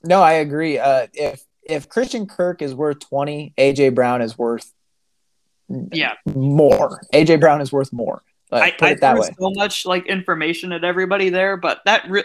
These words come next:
Speaker 2: it really just is that simple, right?
Speaker 1: If, if I was Christian Kirk and I get that offer from, uh, from the Titans, I'm walking out laughing. Like, there is no goodbyes at that point. It is,
Speaker 2: You mean
Speaker 1: it is
Speaker 2: A J
Speaker 1: fuck-,
Speaker 2: Brown?
Speaker 1: yeah, it, it's
Speaker 2: Yeah.
Speaker 1: like,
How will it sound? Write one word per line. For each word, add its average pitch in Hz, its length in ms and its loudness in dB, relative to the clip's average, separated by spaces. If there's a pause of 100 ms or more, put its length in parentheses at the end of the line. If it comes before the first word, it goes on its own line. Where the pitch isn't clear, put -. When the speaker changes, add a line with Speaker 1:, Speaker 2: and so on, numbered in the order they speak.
Speaker 2:
it 202 120 0
really 226 220 4
just 151 220 -4
is 143 140 -4
that 120 160 -6
simple, - 460 -16
right? 156 220 0 (240)
Speaker 1:
If, 196 180 0 (140)
if 196 220 0
I 262 100 6
was 330 140 4
Christian 269 360 -4
Kirk 170 340 0
and 147 360 -8
I 143 140 0
get 151 180 -4
that 151 240 2
offer 131 400 -4
from, 139 400 -6
uh, 107 380 -2 (280)
from 147 140 -6
the 139 80 -2
Titans, 135 640 -6
I'm 143 320 0
walking 139 380 2
out 104 200 -6
laughing. 107 360 -10
Like, 113 200 -6
there 170 160 6
is 147 160 4
no 143 140 4
goodbyes 127 480 2
at 131 100 2
that 131 220 0
point. 135 260 -6
It 123 140 -4
is, 117 340 -4 (600)
Speaker 2:
You 156 100 -6
mean 151 100 -2
Speaker 1:
it 151 80 6
is 135 140 4
Speaker 2:
A - 20 -2
J 127 40 -2
Speaker 1:
fuck-, 131 120 4
Speaker 2:
Brown? 131 260 -6 (300)
Speaker 1:
yeah, 123 280 2 (200)
it, - 60 -10
it's 131 340 -6
Speaker 2:
Yeah. 139 40 6
Speaker 1:
like, 117 200 2